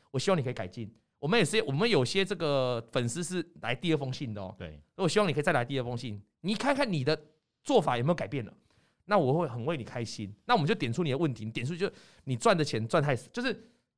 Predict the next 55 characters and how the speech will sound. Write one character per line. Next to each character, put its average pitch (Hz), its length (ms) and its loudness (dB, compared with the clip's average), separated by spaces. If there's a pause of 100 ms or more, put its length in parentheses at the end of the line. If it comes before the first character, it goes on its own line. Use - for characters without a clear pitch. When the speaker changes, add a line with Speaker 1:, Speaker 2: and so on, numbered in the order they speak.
(200)
Speaker 1:
你 151 120 -4
一 214 60 0
直 240 100 0
在 226 120 4
小 104 180 -2
赚， 123 320 -2
你， 185 120 -2
你 175 180 2
没 208 80 6
有 302 100 8 (280)
让 254 160 4
自 247 100 -4
己 214 60 0
做 220 160 2
到 220 100 6
一 196 40 6
个 175 140 2 (680)
拉 214 200 6
开 202 240 4
获 202 220 6
利 185 140 2
的 147 80 0
空 135 220 -4
间， 120 200 -4
Speaker 2:
嗯。 - 40 -4
Speaker 1:
你 180 60 -4
就 269 140 2 (100)
涨 180 180 2
一 240 60 -4
点 233 140 2
就 202 80 2
卖， 208 180 4 (240)
涨 165 180 0
一 240 40 -2
点 233 100 -2
就 175 80 2
卖， 185 240 4 (460)
然 220 180 4
后 285 60 4
赔 190 180 4
的 226 80 8
时 190 120 4
候 220 40 6
就 220 120 4
很 151 100 2
能 120 160 -2
爆。 139 240 4
你 151 100 0
刚 262 120 4
才 - 0 -
有 262 40 6
没 220 40 2
有 196 40 0
看 202 160 -4
到 202 320 4